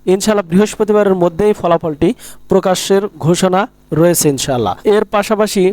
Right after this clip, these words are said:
আরও গুরুত্বপূর্ণ যে তথ্যটি রয়েছে তা হলো শিক্ষা ক্যাডারের বিশেষ এই বিসিএস পরীক্ষায় দুইশোটি এমসিকিউ প্রশ্ন ছিল। প্রতিটি প্রশ্নের ও শুদ্ধ উত্তরের জন্য নম্বর ছিল এক নম্বর। তবে ভুল উত্তর দিলে প্রতিটির জন্য মোট প্রাপ্ত নম্বর থেকে কাটা যাবে শূন্য দশমিক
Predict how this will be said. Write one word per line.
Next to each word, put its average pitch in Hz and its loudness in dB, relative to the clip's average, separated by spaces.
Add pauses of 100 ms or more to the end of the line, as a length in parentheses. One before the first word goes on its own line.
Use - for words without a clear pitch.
(120)
আরও 196 2
গুরুত্বপূর্ণ 208 -2
যে 202 0
তথ্যটি 196 0
রয়েছে 196 2
তা 180 0
হলো 180 0
শিক্ষা 220 -4
ক্যাডারের 196 0
বিশেষ 196 0
এই 170 2
বিসিএস 175 -2
পরীক্ষায় 180 0 (460)
দুইশোটি 214 0
এমসিকিউ 196 -2
প্রশ্ন 208 -2
ছিল। 220 0
প্রতিটি 214 -2
প্রশ্নের 196 0 (360)
ও 185 4
শুদ্ধ 196 -4
উত্তরের 208 0
জন্য 190 0
নম্বর 175 -2
ছিল 185 -2
এক 165 0
নম্বর। 147 0
তবে 151 2
ভুল 170 0
উত্তর 190 0
দিলে 196 -2
প্রতিটির 196 -2 (500)
জন্য 196 0
মোট 185 0
প্রাপ্ত 190 -2
নম্বর 185 0
থেকে 185 -2
কাটা 175 -2
যাবে 180 -4
শূন্য 180 -2
দশমিক 185 0